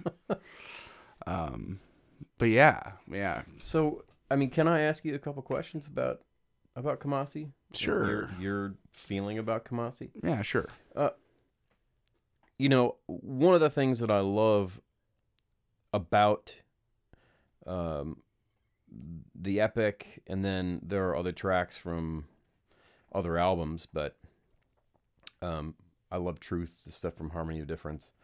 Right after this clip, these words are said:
Speaker 2: Um, there seems to be this real true sense of epicness, you know, a real true sense of someone who's reaching for an expression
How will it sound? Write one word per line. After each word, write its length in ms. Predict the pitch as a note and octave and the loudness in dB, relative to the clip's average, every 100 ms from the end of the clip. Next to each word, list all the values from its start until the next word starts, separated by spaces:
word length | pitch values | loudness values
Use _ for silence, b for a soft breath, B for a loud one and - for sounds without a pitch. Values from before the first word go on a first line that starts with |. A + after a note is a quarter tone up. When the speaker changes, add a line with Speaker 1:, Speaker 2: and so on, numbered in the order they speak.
| b b b b - | b b b b -4
Speaker 2:
Um, 420 | G2 F2 D#2+ D#2 _ _ _ _ _ _ _ _ _ _ _ _ _ _ _ _ - | -2 0 -2 -8 _ _ _ _ _ _ _ _ _ _ _ _ _ _ _ _ -20
there 360 | A2+ G2+ B2 | -10 0 0
seems 400 | - F3 G3+ F#3 | 2 2 2 0
to 120 | - | -4
be 220 | A2+ B2 C3 | -2 2 2
this 500 | F#2+ E2+ - - - _ b b b b - | 2 -2 -4 -12 -16 _ b b b b -8
real 320 | A2 D3 E3 | 2 4 4
true 240 | - A3 | 2 -2
sense 260 | F3 F3 E3 | 0 0 0
of 120 | G#2+ | 2
epicness, 720 | A#2 C#3 G#2 - C#2 - - _ _ - | 2 2 -4 -10 -12 -14 -20 _ _ -10
you 120 | G2+ | -4
know, 180 | F#2+ F2+ | -2 0
a 80 | G#2 | 2
real 220 | G#2 C#3+ | 4 4
true 240 | D3 D3 C3 | 2 -2 -2
sense 360 | - B2 A#2+ | 2 2 2
of 320 | A2+ F#2+ F2+ - b b - | 2 2 2 -6 b b -8
someone 360 | - C3 B2 | 0 4 4
who's 180 | G#2+ F#2 | 2 -2
reaching 480 | F#2+ G#2+ G#2+ A2+ G#2+ | -2 -2 -2 -2 -2
for 680 | - G#2 F#2 F#2+ F2 E2+ E2+ b b b b b | -4 -6 0 0 2 -2 -6 b b b b b
an 120 | G#2+ | -4
expression 1040 | G2 - - A#2 A2+ A2 - F2+ E2 E2 | -4 -6 -8 2 2 2 -2 -2 -2 -6